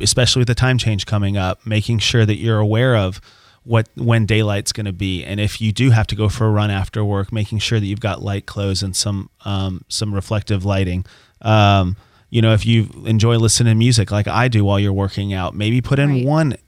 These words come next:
Speaker 1: AirPod instead of two so that you can use all of your senses to be aware while you're out on the road.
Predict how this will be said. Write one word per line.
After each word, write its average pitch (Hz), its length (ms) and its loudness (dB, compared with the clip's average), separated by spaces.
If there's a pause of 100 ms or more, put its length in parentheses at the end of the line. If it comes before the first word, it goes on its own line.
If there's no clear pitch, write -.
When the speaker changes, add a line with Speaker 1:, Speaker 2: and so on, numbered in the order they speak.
Speaker 1:
AirPod 95 460 -4
instead 95 320 -4
of 107 120 0
two 101 360 0
so - 200 -2
that 104 200 -2
you 107 100 -4
can 127 300 -2
use 104 260 0
all 98 240 -6
of 95 80 -6
your 98 120 -8
senses 101 520 -6 (380)
to - 100 -10
be 110 180 2
aware 98 320 4
while 95 140 2
you're 95 140 -2
out 90 120 0
on 90 100 -2
the 87 80 -4
road. 87 280 -4